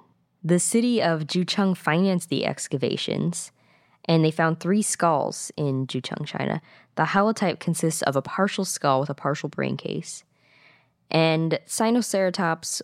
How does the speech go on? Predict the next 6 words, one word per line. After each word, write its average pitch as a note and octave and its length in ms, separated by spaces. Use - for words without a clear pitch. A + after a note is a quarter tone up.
was D3+ 560
a D3 200
medium-sized D#3+ 1000
quadrupedal D#3+ 960
herbivorous C#3 480
dinosaur. - 560